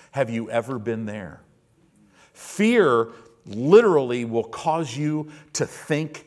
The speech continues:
and speak and act illogically. Have you ever been in a situation where you know what to do? I should be believing and speaking the word right now,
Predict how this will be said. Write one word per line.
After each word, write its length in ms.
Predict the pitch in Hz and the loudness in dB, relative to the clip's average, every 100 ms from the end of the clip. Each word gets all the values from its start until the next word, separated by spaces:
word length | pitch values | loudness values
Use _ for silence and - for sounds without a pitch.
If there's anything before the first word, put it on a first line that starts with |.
| _ - | _ -8
and 220 | 123 104 | -6 -2
speak 600 | - - - 165 165 - | -2 0 -2 -2 -4 -8
and 220 | 120 107 107 | -8 -8 -6
act 380 | 123 143 147 - 127 | -4 -4 -6 -14 -8
illogically. 1040 | 110 101 127 131 123 107 - 87 - - _ _ _ _ _ _ _ _ | -8 -4 -4 -4 -4 -8 -10 -14 -14 -20 _ _ _ _ _ _ _ _
Have 200 | 180 180 | 0 0
you 180 | 190 190 | 0 2
ever 360 | 220 247 233 185 - - | 2 4 2 2 -6 -14
been 360 | 127 185 220 208 | 0 8 8 8
in 140 | 156 | 2
a 60 | 135 | 2
situation 840 | - 180 - 156 175 - 135 117 - - | 2 0 2 4 4 2 -4 -6 -12 2
where 180 | 160 190 | 4 4
you 280 | 175 277 240 | 4 2 4
know 360 | 180 254 311 | 6 8 6
what 280 | 202 147 - | 6 2 2
to 80 | 165 | -4
do? 440 | 220 302 165 80 - _ _ _ _ | -2 -2 -4 -6 -18 _ _ _ _
I 160 | 147 226 | 2 2
should 220 | - 160 | 0 -4
be 140 | 147 | -4
believing 480 | 123 117 127 175 185 | -4 -4 -4 -4 -6
and 100 | 143 | -6
speaking 320 | - 165 165 | -8 -8 -6
the 80 | 156 | -6
word 240 | 151 165 120 | -4 -4 -4
right 160 | 98 | -6
now, 280 | 98 98 | -6 -8